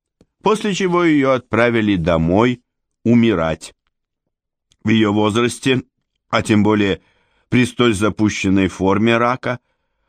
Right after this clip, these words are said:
о химиотерапии не могло быть и речи. Да мама в любом случае на неё не согласилась бы, с чем отцу оказалось очень непросто смириться. Вернувшись из Глазго, я навестил родителей.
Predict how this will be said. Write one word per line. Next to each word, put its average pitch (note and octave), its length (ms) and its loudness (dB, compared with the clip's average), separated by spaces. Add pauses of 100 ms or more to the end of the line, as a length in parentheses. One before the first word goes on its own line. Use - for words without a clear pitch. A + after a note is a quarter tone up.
(100)
о B2 120 2
химиотерапии D#3 1000 -2
не A#2+ 140 2
могло G#2+ 380 -2
быть G2 260 -2
и F2+ 100 0
речи. D2+ 420 -6 (800)
Да G#2+ 160 0
мама A#2 300 2
в A2+ 60 0
любом A2 320 0
случае D#3+ 380 -2
на A2 120 2
неё G2+ 240 0
не G2 160 0
согласилась G#2+ 720 -2
бы, A2 200 -4 (800)
с - 60 -20
чем F3 300 0
отцу E3 380 -4
оказалось C3+ 680 -2 (120)
очень A2+ 480 2
непросто F#2 600 -2
смириться. D#2 720 -6 (1000)
Вернувшись A2+ 720 0
из D#2+ 160 -2
Глазго, C3+ 680 -4 (580)
я A#2+ 260 0
навестил A#2 800 -2
родителей. E2+ 680 -2